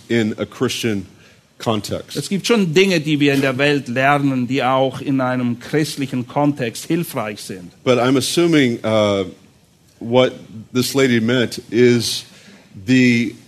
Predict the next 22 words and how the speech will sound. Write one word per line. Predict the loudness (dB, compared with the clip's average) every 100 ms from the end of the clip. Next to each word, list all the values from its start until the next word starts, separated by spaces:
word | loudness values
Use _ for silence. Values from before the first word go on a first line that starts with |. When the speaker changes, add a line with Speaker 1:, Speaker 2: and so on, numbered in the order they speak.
| _ -8
Speaker 1:
value | 2 4 4 2 0
system | 0 -2 -2 -2
of | 0
the | -2
world | 0 2 0
coming | -2 0 2 2
into | 2 0
the | -2
Christian | -4 -4 -4 -4
publishing | -4 -4 -6 -8 -8 -12 _ _ -12
arena. | -6 -4 -6 -8 -14 -20 -6
Speaker 2:
Aber | -2 2 0 -2
was | -4 -2 0
ein | 0
echtes | 0 -4 -8
Problem | -4 -4 -2 0 0
darstellt, | 0 0 0 -2 -2 -2 -4 -6
ist, | -2 -2 -2
dass | -6 -2
eine | -2 0 -4 -6 -10 -2
weltliche | 0 0 -2 -2 -2 -2 0 2 0 -4
Wertvorstellung | -2 0 -2 -4 -2 0 -2 -4 -2 0 0 2 0